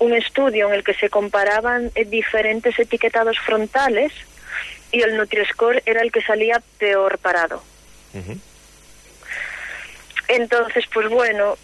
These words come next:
Speaker 1: mm, habría cosillas que modificar. Está muy bien que el, desde Sanidad, eh, se interesen por promover hábitos saludables.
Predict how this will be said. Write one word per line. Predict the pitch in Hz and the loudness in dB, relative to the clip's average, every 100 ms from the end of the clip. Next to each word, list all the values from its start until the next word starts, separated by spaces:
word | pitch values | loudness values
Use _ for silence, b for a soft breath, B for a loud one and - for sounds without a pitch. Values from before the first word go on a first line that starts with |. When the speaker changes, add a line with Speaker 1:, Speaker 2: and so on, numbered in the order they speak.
| - | -6
Speaker 1:
mm, | 220 214 208 202 202 196 196 - - - - - - | -4 -2 -2 -2 -2 -2 -4 -6 -14 -20 -12 -10 -2
habría | 226 214 262 | 0 2 2
cosillas | 311 269 214 202 | 0 0 0 0
que | 214 | -2
modificar. | 202 190 - 208 - | -2 0 0 0 -2
Está | 220 - 233 | -2 0 0
muy | 277 262 | 0 0
bien | 254 269 277 | 0 0 0
que | 247 220 214 208 202 | 0 0 2 2 2
el, | 196 196 202 202 196 196 | 0 -2 0 2 0 0
desde | 202 208 202 196 | 0 0 0 0
Sanidad, | 214 202 214 226 220 | 0 2 2 0 -2
eh, | 226 208 | -4 0
se | 208 | -2
interesen | 190 196 196 190 226 233 B B | 0 0 0 0 -4 -4 B B
por | 220 208 | -2 0
promover | 208 202 202 208 | 0 2 2 0
hábitos | 202 208 233 | 0 -2 0
saludables. | 196 175 180 170 165 160 | 0 2 2 0 -2 -6